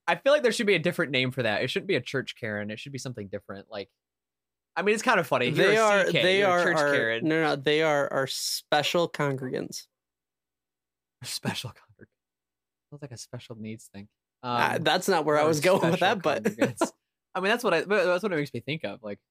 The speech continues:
Speaker 1: like, 'cause, like, special class, or you're going to the Special Olympics. Like,
Speaker 2: So what are the
Speaker 1: uh,
Speaker 2: s-, what's the special teams on, in football?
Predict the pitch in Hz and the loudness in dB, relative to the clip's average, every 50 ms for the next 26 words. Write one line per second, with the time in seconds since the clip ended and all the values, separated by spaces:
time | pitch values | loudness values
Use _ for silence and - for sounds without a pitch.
0 | _ _ - 131 123 - - _ _ 180 165 156 160 147 - - - - 190 180 | _ _ -6 -6 -6 -6 -8 _ _ -6 -4 -2 -2 -4 -4 -6 -6 -4 -4 -4
1 | - 139 123 - - 98 80 71 71 - - - - - 120 113 113 113 117 120 | -4 -6 -8 -8 -10 -12 -12 -12 -14 -16 -18 -18 -16 -12 -10 -10 -10 -10 -8 -6
2 | 127 127 127 127 131 127 127 - 123 120 120 120 120 117 117 120 - 131 - - | -6 -6 -6 -6 -8 -10 -12 -12 -12 -10 -10 -10 -10 -10 -12 -14 -16 -18 -12 -12
3 | 147 139 - - 147 135 127 131 135 131 127 110 90 73 - _ _ - 101 92 | -10 -10 -10 -8 -6 -4 -2 -2 -4 -6 -8 -10 -10 -10 -14 _ _ -16 -16 -16
4 | - _ _ _ _ _ _ _ _ _ _ _ _ _ _ _ _ _ _ _ | -16 _ _ _ _ _ _ _ _ _ _ _ _ _ _ _ _ _ _ _
5 | - - - 170 156 147 165 170 190 190 180 185 - - - - _ _ - 170 | -12 -4 -2 0 2 2 2 2 2 2 0 0 -2 -4 -8 -12 _ _ -2 -2
6 | 165 - - 185 156 - - 160 156 - - 160 147 - 143 139 135 135 127 135 | -2 -2 -4 -4 -4 -2 -2 -2 0 0 -2 -2 -2 -2 -2 -2 -2 -2 -2 -2
7 | 131 131 131 143 135 147 156 139 131 127 120 123 _ - 143 - - 131 - - | -2 0 0 0 0 0 0 0 -2 -2 -4 -6 _ -4 -4 -2 0 -2 -2 -2
8 | - | -4